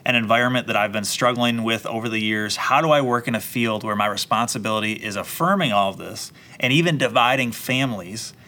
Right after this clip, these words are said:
by allowing students to change their names or genders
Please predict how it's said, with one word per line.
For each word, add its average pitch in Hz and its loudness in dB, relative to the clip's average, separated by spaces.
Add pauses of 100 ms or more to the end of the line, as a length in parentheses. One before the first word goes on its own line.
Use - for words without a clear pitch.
(160)
by 117 2
allowing 131 4
students 135 0
to 113 -4
change 120 0
their 107 0
names 131 -2 (100)
or 110 -4
genders 98 -2